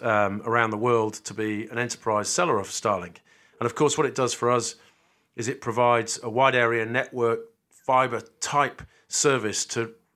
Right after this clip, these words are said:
geographies and regions that are hard to get to by fiber or, or uneconomic. So it extends our network reach in a way we've never done before across the whole of Australia. No geography, no region, um, doesn't get served. So that's fantastic. And then you think about private L T E.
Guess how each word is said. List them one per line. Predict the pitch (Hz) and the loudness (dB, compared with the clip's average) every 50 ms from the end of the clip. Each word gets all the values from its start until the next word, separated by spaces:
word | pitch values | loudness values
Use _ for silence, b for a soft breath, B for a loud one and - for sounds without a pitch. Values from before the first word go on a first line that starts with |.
| _ _ | _ _
geographies | - 170 165 143 143 123 131 117 113 | -2 -2 0 0 -4 -4 -2 -2 -2
and | 113 113 | 0 0
regions | 120 120 104 107 104 98 | 0 0 0 -2 -6 -6
that | 113 110 | -6 -6
are | 104 | -4
hard | 92 117 113 107 107 | -2 0 0 0 -2
to | 95 | -8
get | - 107 95 - | -12 -12 -12 -10
to | - 107 | -12 -12
by | 107 92 - 101 98 | -12 -12 -12 -12 -12
fiber | 95 - - 113 104 107 101 98 | -10 -4 -2 0 0 0 0 -4
or, | 101 107 | -8 -10
or | 107 117 117 104 113 | -8 -8 -8 -4 -4
uneconomic. | 110 101 95 92 - 107 101 98 98 92 - - | -4 -4 -4 -6 -6 -4 -4 -4 -6 -8 -8 -6
So | - - 127 123 120 113 B B B B B B | 0 2 4 4 2 0 B B B B B B
it | 135 135 - | -2 -2 0
extends | - - - - 170 170 151 139 | 0 0 2 2 2 2 2 2
our | 131 123 | 2 2
network | 123 135 131 - 131 127 123 131 | 2 0 -4 -4 -6 -6 -6 -2
reach | 135 151 180 180 - - | 0 0 0 0 -2 -6
in | 123 113 | -6 -6
a | 110 | -4
way | 110 120 123 120 | -2 0 0 0
we've | 117 113 107 | 0 -2 -4
never | 113 110 104 107 | -4 -4 -4 -4
done | 107 110 107 | -4 -6 -6
before | 104 104 - - 135 135 135 | -8 -10 -6 -2 0 0 0
across | 127 127 - 107 - | 0 -2 -4 -6 -6
the | - | -6
whole | 95 107 123 120 113 | -2 -2 0 0 0
of | 101 | -2
Australia. | 101 - - - 123 120 113 113 110 104 107 B B B B B B - | -2 -4 0 2 2 2 2 2 0 0 -2 B B B B B B -2
No | 127 127 120 | 0 0 0
geography, | 117 131 139 135 117 120 113 - 117 113 | 0 0 -2 -2 -2 -4 -6 -6 -6 -4
no | 110 113 110 | -4 -4 -4
region, | 110 110 117 117 113 110 113 110 107 104 101 b b b b b b b | -2 -2 -2 -2 0 0 0 0 0 -2 -4 b b b b b b b
um, | - 107 107 101 101 101 | 0 0 2 0 0 -2
doesn't | - 135 123 104 117 104 | -2 -2 -2 -2 -2 -6
get | - - - - | -6 -6 -4 -4
served. | - - 147 151 160 170 160 - - b b b b b | 0 2 4 4 4 2 -2 -8 -16 b b b b b
So | - - 135 | -2 -2 0
that's | 135 - | 0 0
fantastic. | - - 117 107 - 127 135 131 - 117 104 - - - | -2 -2 -4 -2 -2 -2 -2 -2 -2 -4 -8 -8 -10 -6
And | 127 131 | -4 -2
then | 139 143 | 0 0
you | 139 | -2
think | 135 143 131 123 | -2 -4 -4 -4
about | 120 110 120 117 - - | -2 0 0 0 0 -2
private | - 123 120 117 117 104 | -2 0 0 0 0 -2
L | 113 113 110 | -4 -4 -4
T | 107 - 117 117 117 | -6 -4 -2 -2 0
E. | 113 107 104 | 0 -2 -4